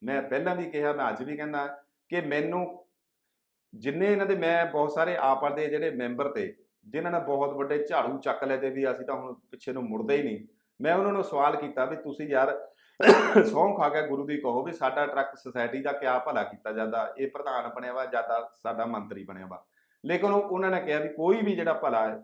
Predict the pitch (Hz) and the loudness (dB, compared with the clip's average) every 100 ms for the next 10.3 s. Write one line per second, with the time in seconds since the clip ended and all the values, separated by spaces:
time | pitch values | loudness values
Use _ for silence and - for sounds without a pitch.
0 | - 120 107 110 135 147 131 139 143 143 | -8 -6 -4 -4 -6 -6 -10 -6 -4 -4
1 | 147 - - _ - 214 214 214 214 170 | -8 -10 -16 _ -12 -4 4 4 6 6
2 | 175 165 151 - 127 120 143 123 - - | 6 4 0 0 -2 2 2 2 -2 -12
3 | - 160 151 220 220 185 120 147 160 156 | -10 2 6 8 6 2 2 0 0 0
4 | 180 156 151 139 135 143 139 139 139 120 | -4 -8 -8 -4 -4 -2 -4 -2 -2 -4
5 | 120 123 120 - _ _ 165 175 170 143 | -2 -4 -4 -12 _ _ -6 -4 0 2
6 | 123 135 143 135 131 131 139 - 143 139 | 2 2 0 0 0 0 -2 -2 -4 -4
7 | 131 127 135 131 120 117 135 131 120 127 | -4 -4 -4 -2 -2 -4 -4 -4 -4 -2
8 | 107 90 - _ _ - 156 151 151 143 | -2 -4 -12 _ _ -10 -8 -4 -2 -2
9 | 151 147 131 127 127 147 143 120 117 117 | -2 -2 0 -2 -2 -4 -4 -4 -4 -4
10 | 123 139 143 | -4 -2 -4